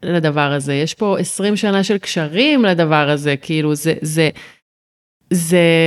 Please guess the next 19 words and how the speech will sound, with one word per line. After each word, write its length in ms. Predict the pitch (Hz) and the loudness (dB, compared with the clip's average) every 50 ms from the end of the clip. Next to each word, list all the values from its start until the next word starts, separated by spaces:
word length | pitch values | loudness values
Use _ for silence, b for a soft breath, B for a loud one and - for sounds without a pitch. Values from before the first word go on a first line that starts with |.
| 165 160 160 160 - | 4 2 2 2 0
בדיוק 240 | 240 247 302 285 269 | 0 0 2 2 2
מה 100 | 277 269 | 2 2
שאמרת, 480 | - 277 254 247 247 269 247 208 190 - | 2 2 2 4 4 4 2 2 0 -2
אין 320 | - 208 220 233 247 254 254 | -2 0 2 4 4 2 2
קיצורי 460 | - 277 - - 190 175 170 160 160 | -2 -6 -4 -2 0 2 2 2 2
דרך, 320 | 160 156 151 151 151 - | 2 2 0 0 0 -2
נכון, 440 | 175 165 - - 240 220 190 170 - - | -4 -4 0 0 2 2 2 0 -2 -6
זה 180 | 151 165 165 | -6 -4 -2
לקח 360 | 156 160 160 202 214 - - 202 | -2 0 -2 -2 -4 -2 -2 -2
רק 140 | 214 208 | -4 -4
שמונה, 340 | - - 214 202 202 202 196 - - _ _ - | -2 -4 -2 0 0 0 -2 -4 -6 _ _ -4
אה, 160 | 190 190 185 180 | -2 -2 -2 -2
חודשים 400 | - - 180 175 175 208 202 202 | -2 -2 -2 -2 0 0 0 0
להשיג 340 | 190 180 - - 190 185 | 0 -2 -2 -2 -2 -2
את 120 | 214 202 196 | -2 -2 -2
המיליון 400 | 180 170 165 180 190 196 196 185 | -2 -2 0 0 0 0 0 0
דולר 320 | 185 202 226 247 240 214 | 2 2 2 2 2 2
האלה, 360 | 185 170 160 165 175 180 190 185 - _ - | 2 2 2 2 2 0 0 -2 -6 _ -8
אבל 580 | 165 170 156 151 170 165 160 160 160 160 160 | -6 -6 -4 -2 -2 0 0 0 0 0 -2